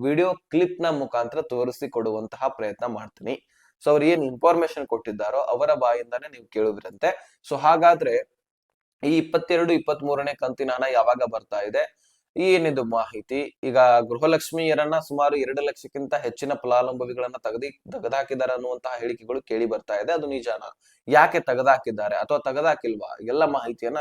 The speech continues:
ಈ ಒಂದು ವಿಡಿಯೋದಲ್ಲಿ ನೋಡ್ತಾ ಹೋಗೋಣ. So ನೀವು ನೋಡ್ತಾ ಇದ್ರಿ, ಒಂದಲ್ಲ ಒಂದು ಕಂತಿನಲ್ಲಿ ಈ ರೀತಿ ಹೊಸ ಹೊಸ ರೂಲ್ಸ್ ಗಳು ಬರ್ತವೆ, ಸಾಕಷ್ಟು ಫಲಾನುಭವಿಗಳನ್ನ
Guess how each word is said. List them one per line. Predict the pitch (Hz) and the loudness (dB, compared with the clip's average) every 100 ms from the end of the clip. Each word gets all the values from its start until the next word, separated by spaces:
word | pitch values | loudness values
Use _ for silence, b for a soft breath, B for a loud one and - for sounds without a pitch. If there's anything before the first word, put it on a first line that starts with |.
| 139 | -6
ಈ | 123 | -6
ಒಂದು | 120 127 | -6 -6
ವಿಡಿಯೋದಲ್ಲಿ | 135 110 104 120 | -6 -6 -6 -10
ನೋಡ್ತಾ | 139 110 - 131 | -12 -16 -6 -6
ಹೋಗೋಣ. | 107 - - - b b _ _ | -6 -8 -6 -6 b b _ _
So | 165 | 2
ನೀವು | 170 170 | 4 4
ನೋಡ್ತಾ | 160 165 170 160 | 4 2 2 2
ಇದ್ರಿ, | 151 | 2
ಒಂದಲ್ಲ | 151 135 139 139 135 | -2 -2 0 0 0
ಒಂದು | 127 123 | -4 -14
ಕಂತಿನಲ್ಲಿ | - 120 - 123 123 170 - _ - | -8 -8 -6 -4 -2 -4 -6 _ -4
ಈ | 139 | -2
ರೀತಿ | 139 143 147 | -2 -2 -2
ಹೊಸ | 147 113 131 | -4 -4 -4
ಹೊಸ | 127 123 | -2 -2
ರೂಲ್ಸ್ | 117 131 123 | -4 -4 -2
ಗಳು | 123 | -2
ಬರ್ತವೆ, | 110 120 - 120 131 - _ _ - | 2 0 0 0 0 -4 _ _ -6
ಸಾಕಷ್ಟು | 113 120 123 | -4 -4 -6
ಫಲಾನುಭವಿಗಳನ್ನ | 117 117 117 120 113 110 | -2 2 4 2 -4 -4